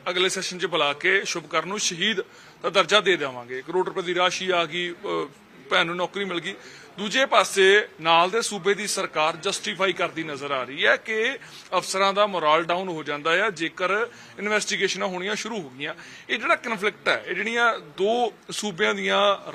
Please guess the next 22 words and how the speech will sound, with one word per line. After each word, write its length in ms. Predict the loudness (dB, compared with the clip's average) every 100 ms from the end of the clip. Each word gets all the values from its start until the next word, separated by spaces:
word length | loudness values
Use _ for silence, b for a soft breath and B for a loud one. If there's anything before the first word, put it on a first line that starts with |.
| 2
ਰਾਜਨੀਤਿਕ 640 | 6 8 6 0 -6 -6
ਮੱਦਾਂ 380 | -4 -6 6 6
ਮੈਂ 140 | 6 0
ਕਹੂੰਗਾ 380 | -2 -2 -2
ਹੈਗੀਆਂ 320 | -2 -2 -2 -2
ਨੇ, 140 | -6 B B B -12
ਇਹਦੇ 140 | -10
ਵਿੱਚ 160 | -10 -12
ਕਿਸਾਨ 500 | -8 -8 -2 0 0
ਕਿੱਥੇ 260 | -4 -10 -8
ਸਟੈਂਡ 280 | -4 -4
ਕਰਦਾ, 280 | -4 -12 -10 -2
ਸ਼ੁਭ 200 | -2 0
ਕਰਨ 280 | 0 0
ਦੀ 100 | -4
ਮੌਤ 280 | -2 0 0
ਕਿੱਥੇ 260 | -2 -10 -10
ਸਟੈਂਡ 280 | -4 -4 -4
ਕਰਦੀ 320 | -10 -6 -2
ਹੈ, 40 |
ਜਾਂ 220 | 6 6
ਫਿਰ 180 | 6 0